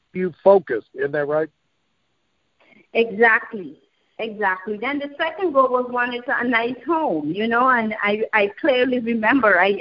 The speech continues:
Speaker 2: I went to Bob's office, and I said, "Bob, I have the million saved, and I would like to,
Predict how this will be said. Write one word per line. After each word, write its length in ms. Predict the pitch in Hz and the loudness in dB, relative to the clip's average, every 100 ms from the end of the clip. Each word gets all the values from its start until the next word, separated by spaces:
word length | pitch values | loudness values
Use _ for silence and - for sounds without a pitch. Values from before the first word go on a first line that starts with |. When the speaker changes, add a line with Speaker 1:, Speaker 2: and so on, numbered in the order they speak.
| - | -4
Speaker 2:
I 100 | 196 | -6
went 220 | 196 214 214 | -4 -6 -4
to 80 | |
Bob's 300 | 208 190 180 - | 2 4 4 0
office, 480 | 262 214 254 202 175 _ 311 302 _ - | -2 -2 -4 -10 -12 _ -20 -20 _ -4
and 160 | 214 226 | -2 -2
I 140 | 214 208 | -4 -2
said, 220 | 254 220 | -2 2
"Bob, 260 | 226 269 233 | 4 4 2
I 120 | 214 | -4
have 300 | 247 220 220 | -4 -4 -6
the 60 | 196 | -14
million 420 | 214 220 208 196 - | -12 -14 -12 -12 -4
saved, 400 | 254 262 208 214 - 285 _ - | -2 0 -2 -4 -14 -20 _ -2
and 160 | 208 202 | 2 2
I 60 | |
would 180 | 202 208 | 2 0
like 260 | 214 214 214 | -2 -2 -4
to, 200 | 196 | -6